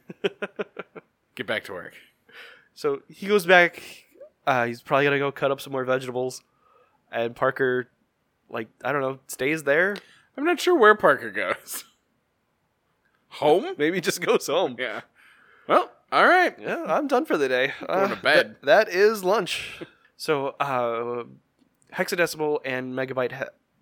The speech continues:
Speaker 1: have safely made their voyage to the deep web.
Speaker 2: W-, is that generic dark web?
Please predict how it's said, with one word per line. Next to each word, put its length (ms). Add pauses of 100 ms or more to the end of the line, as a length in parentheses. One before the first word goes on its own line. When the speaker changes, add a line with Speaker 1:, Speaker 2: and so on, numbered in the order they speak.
(240)
Speaker 1:
have 300 (200)
safely 760 (680)
made 340
their 140
voyage 540
to 260
the 140
deep 300
web. 360 (720)
Speaker 2:
W-, 100 (220)
is 160
that 180
generic 460
dark 260
web? 380